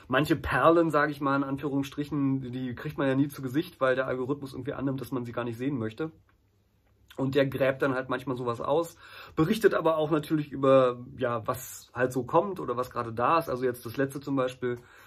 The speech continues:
was da empfohlen wurde, ähm, was mich persönlich, äh, umgehauen hat und was ich nie geguckt hätte, äh, wenn ich's nicht dort empfohlen bekommen hätte, war, äh, Damen Gambit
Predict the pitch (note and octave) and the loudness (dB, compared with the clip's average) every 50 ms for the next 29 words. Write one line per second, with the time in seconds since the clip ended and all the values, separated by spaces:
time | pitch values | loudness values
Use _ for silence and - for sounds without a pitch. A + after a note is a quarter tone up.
0 | - - - _ C3 C3 C3+ - C#3 C3+ C#3 C3+ - D#3+ D#3+ D#3+ D#3 D#3 D3+ C3+ | -20 -20 -8 _ -4 -2 0 0 0 0 0 0 2 4 6 6 6 4 2 0
1 | C3+ C#3+ D3 C#3+ C#3+ C#3 C#3 C#3 C#3 C3+ C3+ C3+ - C3+ C3 B2+ B2+ B2+ B2+ B2 | 2 2 4 4 4 4 4 4 2 2 0 0 0 0 0 0 0 -4 -6 -6
2 | A#2 A#2+ B2 A#2+ - - C#3+ C#3 C#3 - - _ - B2+ B2+ C#3 C#3 C#3+ C#3+ C#3 | -4 -4 -4 -4 -2 -2 -2 -2 -2 -6 -12 _ -10 -4 0 2 2 4 4 4
3 | C#3 C3+ C3+ - - - - - - - - D#3+ F3+ F#3 F3 C#3 D3 D3+ D3 D3 | 2 2 0 -6 -12 -12 -10 -6 -6 -6 -4 -2 0 2 2 2 2 0 0 0
4 | C#3+ - C3+ B2 B2 A#2+ C3 A#2 D3+ C#3+ C#3 - - - F3 - - - C#3+ C#3 | 0 -2 -2 -6 -6 -8 -8 -6 -6 -6 -6 -6 -8 -8 -8 -8 -8 -8 -6 -2
5 | D3+ D3 C#3+ C#3+ - - - - - - - - - _ - B2+ B2 B2+ B2 C3 | 0 0 0 0 -4 -12 -20 -20 -20 -20 -20 -20 -20 _ 0 2 2 4 4 4
6 | D3 D#3+ D#3 - D3+ C3+ - - C3 C3+ D3+ D#3 - - - C#3 C3+ - D#3 D#3 | 2 2 2 0 -4 -4 0 2 2 2 2 0 -2 -6 -8 -8 -6 -2 0 0
7 | D#3+ D#3 C#3 C3+ - C#3 C3 C3+ C3+ C#3+ C#3+ C3 A#2+ B2 B2 A#2+ A#2+ A#2+ A#2+ A#2 | 0 0 -2 -4 -2 -2 -2 -2 0 -2 -2 -2 2 2 2 2 2 2 0 -2
8 | A#2 A#2 A#2 A2+ A2 B2+ A#2+ C3+ F3 F#3+ F#3+ F3+ E3+ F3 F#3+ F#3 G3 G3 - - | -2 -4 -4 -2 0 0 0 0 0 -2 -4 -4 -4 -4 -2 -4 -4 -4 -4 -8